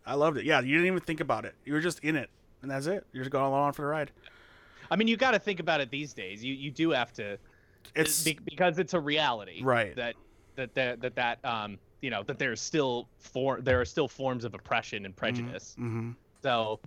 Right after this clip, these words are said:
Speaker 2: you, you have to keep that in mind, and, and, and so it's always on your mind almost.
Speaker 1: Right.
Speaker 2: Um, but it was, it's,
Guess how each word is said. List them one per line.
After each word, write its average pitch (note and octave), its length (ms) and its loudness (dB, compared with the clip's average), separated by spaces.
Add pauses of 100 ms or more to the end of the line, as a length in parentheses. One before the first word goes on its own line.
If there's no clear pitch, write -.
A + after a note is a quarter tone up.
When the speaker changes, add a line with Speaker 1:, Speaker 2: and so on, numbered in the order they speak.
(280)
Speaker 2:
you, C3+ 140 -4
you C3+ 200 -4
have C#3+ 280 0
to C3+ 80 -12
keep - 220 -12
that A2+ 160 -4
in G#2+ 100 -10
mind, G2+ 360 -8
and, G2+ 140 -12
and, A2+ 180 -8
and A#2 280 -6
so A2 240 0
it's - 240 -8
always B2 400 2
on F#2+ 120 -4
your F2+ 120 -12
mind F2+ 300 -10
almost. F#2 540 -8 (140)
Speaker 1:
Right. G#2+ 360 -8 (180)
Speaker 2:
Um, G2 400 -2 (560)
but B2+ 300 2 (120)
it C#3 80 -4
was, C#3 300 -4
it's, - 320 -14